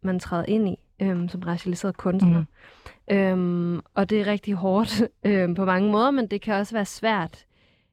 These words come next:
Speaker 1: øh, at finde hinanden. Så det er ligesom en, en måde at skabe et netværk,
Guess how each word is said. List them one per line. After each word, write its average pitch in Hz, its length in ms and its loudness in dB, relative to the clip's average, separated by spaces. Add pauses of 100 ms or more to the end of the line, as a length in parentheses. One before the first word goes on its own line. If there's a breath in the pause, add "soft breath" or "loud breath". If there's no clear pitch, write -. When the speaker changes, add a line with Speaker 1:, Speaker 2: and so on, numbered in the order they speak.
(140)
Speaker 1:
øh, 180 600 0
at 190 60 -8
finde 220 240 -2
hinanden. 175 400 -4 (100)
Så 220 120 -4
det 208 160 2
er 208 100 2
ligesom 214 300 0
en, 190 260 0
en 190 140 2
måde 190 560 2
at 190 200 -2 (560 soft breath)
skabe 196 400 -4
et - 80 -4
netværk, 185 680 -4